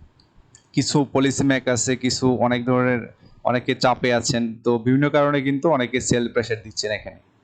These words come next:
তো এখানে ইম্পর্টেন্ট লক্ষণ হচ্ছে যেহেতু ইনডিসিসিভ হচ্ছে, সেক্ষেত্রে আমরা বুঝতে পারতেছি না যে আসলে আগামীকাল মার্কেট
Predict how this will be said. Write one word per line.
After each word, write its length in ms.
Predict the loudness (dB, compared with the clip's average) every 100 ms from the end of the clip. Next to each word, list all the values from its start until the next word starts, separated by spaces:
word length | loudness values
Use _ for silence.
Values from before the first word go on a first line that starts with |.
| _ -20 _ _ 0
তো 200 | 2 2
এখানে 540 | -2 0 2 2 0 -2 _
ইম্পর্টেন্ট 440 | -2 0 0 2 2
লক্ষণ 280 | 0 0
হচ্ছে 200 | 0 0
যেহেতু 240 | 0 2 2
ইনডিসিসিভ 480 | 2 2 2 2 2
হচ্ছে, 280 | 2 -2
সেক্ষেত্রে 340 | -2 -2 0 2
আমরা 140 | 0
বুঝতে 360 | 0 -6 -6 -2
পারতেছি 340 | -2 -2 -4
না 60 | 0
যে 80 | 0
আসলে 300 | 0 0 0
আগামীকাল 400 | 2 0 0 0
মার্কেট 300 | 0 -2